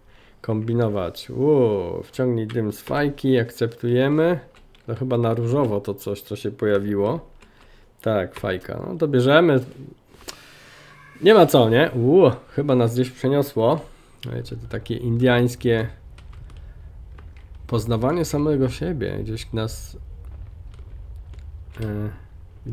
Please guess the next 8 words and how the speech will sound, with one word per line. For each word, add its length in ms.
co? 520
F? 320
A, 140
można 320
gadać 340
F. 320
Witaj, 340
Ayano. 640